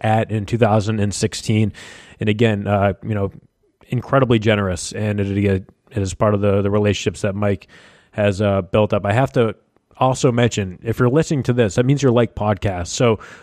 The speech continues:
I want you to also go to strength coach podcast dot com. Anthony Renna has done an incredible job over the years putting together just a ridiculous lineup of interviews and in podcasts. You get to hear Mike on there every single week. And, uh, if you're,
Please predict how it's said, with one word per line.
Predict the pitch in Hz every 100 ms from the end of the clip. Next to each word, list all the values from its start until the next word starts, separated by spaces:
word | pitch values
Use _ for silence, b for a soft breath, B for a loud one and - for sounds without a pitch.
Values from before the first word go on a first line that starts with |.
| B
I | 113
want | 123 135 -
you | 123
to | 131
also | 110 117 -
go | 117
to | 110
strength | - - 113 110
coach | 120 107 -
podcast | - 107 110 123 113 110 -
dot | 120 104 -
com. | 113 113 117 113
Anthony | 123 - 117
Renna | 107 117 107
has | 104 98
done | 113 107
an | 104
incredible | 101 - 165 156 123
job | 117 113 110
over | 110 110
the | 107
years | 104 95
putting | - 123
together | 101 113 107 107 98 B B B -
just | 117 120
a |
ridiculous | 107 107 120 131 123 110
lineup | 110 104 104 104
of | 90
interviews | 120 120 107 107 110 104
and | 110 107
in | 107
podcasts. | 104 113 104 - 107 101
You |
get | 110 107
to | 107
hear | 113
Mike | 107 107 110
on | 110 107
there | 104 110 B B B -
every | 117 127
single | 135 120 107
week. | 101 101 101 - _ -
And, | 110 104 107 104
uh, | 110 107 104
if | 113
you're, | 117 110